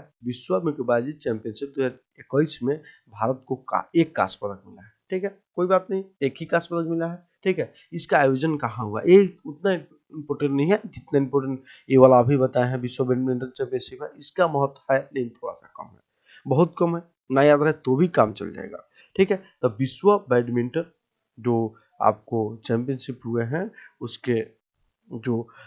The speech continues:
अ, विज-, अ, भारत को क्या मिला, कांस्य पदक मिला है। कहाँ हुआ है? तो सर्बिया में हुआ है। कहाँ हुआ है? तो सर्बिया में, ठीक है। कौन कांस्य पदक जीते हैं? नाम याद रखिए, आकाश कुमार, ठीक है। चलिए, आकाश कुमार क्या खेलते हैं? तो मुक्केबाज है।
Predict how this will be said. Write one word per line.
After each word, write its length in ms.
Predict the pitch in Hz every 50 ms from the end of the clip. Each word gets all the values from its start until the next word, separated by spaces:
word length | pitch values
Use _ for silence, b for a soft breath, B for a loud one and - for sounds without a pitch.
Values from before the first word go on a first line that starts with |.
| B B B
अ, 60 | 117
विज-, 300 | 117 110 110 113 113 -
अ, 420 | 139 123 123 120 120 117 113 113 113
भारत 240 | 110 117 117 123 127
को 80 | 135 127
क्या 140 | - 143
मिला, 180 | 135 143 156 170
कांस्य 400 | 165 _ - 113 113 - - 131
पदक 140 | 131 123 127
मिला 180 | 131 131 135
है। 100 | 147 156 - -
कहाँ 240 | 127 120 120 127 135
हुआ 140 | 139 147 147
है? 60 | 143
तो 120 | 143 -
सर्बिया 400 | - - 120 113 98 95 98 98
में 100 | 95 95
हुआ 160 | 92 95 92
है। 80 | 92 _ -
कहाँ 140 | - 127 139
हुआ 180 | 160 170 185 202
है? 80 | 220
तो 340 | 220 - - - _ _ -
सर्बिया 420 | - - 107 92 95 90 - 85
में, 140 | - - - _ _ _ -
ठीक 120 | 175 165
है। 140 | 170 - B B B B B
कौन 240 | - 160 185 190 196
कांस्य 280 | 185 - 175 175 - - 180
पदक 180 | 160 170 151
जीते 200 | 156 151 - 170
हैं? 80 | 165 147
नाम 280 | 123 113 110 117 120
याद 140 | 123 123 127
रखिए, 260 | 135 127 - 165 170 - -
आकाश 340 | - - - - - - -
कुमार, 240 | - _ - - - _ _ _ _ _ _
ठीक 140 | - 190 180
है। 140 | 185 175 - _ _ _ _ _ -
चलिए, 220 | 113 104 - - -
आकाश 320 | - - 147 151 170 165 -
कुमार 200 | 175 175 175 165
क्या 180 | 175 175 170
खेलते 380 | 170 170 - 170 139 - - 180
हैं? 120 | 185 196
तो 300 | 202 - _ - 127 120
मुक्केबाज 540 | 113 113 113 107 - 120 110 104 92 98 -
है। 160 | 107 - -